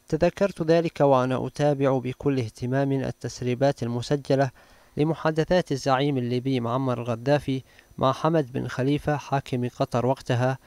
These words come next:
وحمد بن جاسم وزير خارجية قطر وقتها. التسجيلات كانت أدلة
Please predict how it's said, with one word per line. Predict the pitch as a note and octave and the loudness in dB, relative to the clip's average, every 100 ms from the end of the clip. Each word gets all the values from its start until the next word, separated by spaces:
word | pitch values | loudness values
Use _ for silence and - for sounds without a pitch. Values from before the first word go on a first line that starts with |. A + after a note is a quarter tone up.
| - _ | -20 _
وحمد | B2 - D#3+ C#3+ | -6 0 0 0
بن | B2+ C3 | 0 0
جاسم | C#3+ C#3 - B2+ | 2 0 0 -2
وزير | B2 C3 B2+ | 0 0 0
خارجية | A#2+ A#2+ B2 - B2+ A#2+ - - | 0 -2 -2 -2 -2 -2 -4 -8
قطر | B2 B2 | -4 0
وقتها. | C3+ - - G2+ F#2+ G2 _ - - - | 2 0 -2 -4 -4 -10 _ -20 -20 -10
التسجيلات | D3+ - D3+ - D#3+ F3+ F#3+ E3 | -8 -2 -2 2 2 4 2 0
كانت | - F3 E3 - | 0 0 2 0
أدلة | C3 C#3+ D#3 | -2 0 2